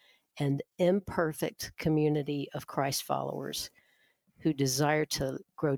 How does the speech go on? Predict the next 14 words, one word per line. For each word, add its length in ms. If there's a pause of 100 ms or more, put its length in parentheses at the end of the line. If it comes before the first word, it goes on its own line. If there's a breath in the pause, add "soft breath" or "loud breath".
deeper 320
with 200
God 260
and 120
others 500
and 140
reach 260
wider 460
to 140
serve 300
and 120
share 400 (280)
God's 320
love. 240